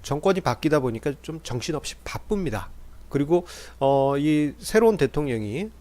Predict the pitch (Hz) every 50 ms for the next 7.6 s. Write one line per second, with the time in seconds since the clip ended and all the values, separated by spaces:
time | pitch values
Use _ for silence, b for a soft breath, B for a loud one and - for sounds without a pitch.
0 | - - - - 202 208 190 - - 175 175 180 180 170 - 143 131 - 151 -
1 | - - 143 131 127 113 113 120 151 156 - - - 117 120 120 139 160 156 117
2 | 104 101 98 - - 135 120 - 101 87 - - B B B B B B - 170
3 | 185 180 147 120 151 202 - B B B B B B B B 123 127 131 127 -
4 | - - - 190 175 160 147 151 147 170 165 156 - 156 147 - 165 151 160 170
5 | 170 165 139 127 127 127 127 135 123 107 110 113 147 - - - - 196 175 -
6 | 113 110 - - 143 123 139 131 123 117 113 120 117 - 165 160 160 156 143 110
7 | 98 - 104 - 101 98 95 113 156 160 117